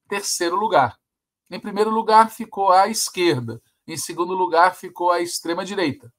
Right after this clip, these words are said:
Detalhe importante. Em número de parlamentares eleitos,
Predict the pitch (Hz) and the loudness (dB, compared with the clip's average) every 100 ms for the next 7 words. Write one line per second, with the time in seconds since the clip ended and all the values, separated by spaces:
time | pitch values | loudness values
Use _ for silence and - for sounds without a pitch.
0 | _ - 151 151 180 180 165 170 - 131 | _ -10 -6 4 6 4 -4 -10 -6 -4
1 | 110 - - _ _ _ _ _ _ _ | -4 -8 -20 _ _ _ _ _ _ _
2 | - 233 240 233 247 311 311 233 185 156 | 0 4 4 4 4 4 4 4 2 -2
3 | 156 151 170 165 156 - 156 147 135 175 | 4 6 6 4 0 2 4 4 0 -4
4 | 196 165 180 - - - | 0 0 -2 -8 -12 -14